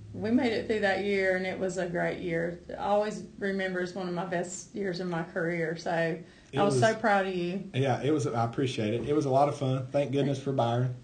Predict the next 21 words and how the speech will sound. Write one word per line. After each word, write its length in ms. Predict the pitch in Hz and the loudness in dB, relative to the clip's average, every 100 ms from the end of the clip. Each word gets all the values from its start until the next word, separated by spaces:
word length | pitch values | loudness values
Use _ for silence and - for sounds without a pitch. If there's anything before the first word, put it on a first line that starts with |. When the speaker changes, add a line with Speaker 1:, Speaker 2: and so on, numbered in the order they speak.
| - | -2
Speaker 2:
who 340 | 247 147 156 - | 0 4 2 2
Speaker 1:
<laughs> 20 | 135 | 0
Speaker 2:
was 200 | 127 127 | 2 2
there 220 | 131 131 | 2 2
and 140 | 113 110 - | 0 -2 0
Speaker 1:
Yes. 380 | 233 262 247 - | 6 8 6 4
Speaker 2:
had 160 | - | 4
been 160 | 165 170 | 6 6
there 240 | 160 160 | 4 4
and 100 | 156 | 2
kinda 200 | 127 151 | 0 0
knew 260 | 143 147 139 135 | 2 2 0 0
the 140 | 123 | 2
ropes, 400 | 120 131 131 - | 4 4 2 -2
but, 320 | - 113 113 - | -4 -2 -2 -6
um, 380 | 113 104 101 92 - - | -6 -4 -6 -10 -14 -6
yeah, 160 | 147 165 | 0 2
we 120 | 147 | 2
learned 260 | 143 147 127 | 0 -2 -4
quick, 300 | 143 151 120 | -2 -2 -4
and, 220 | 101 | -8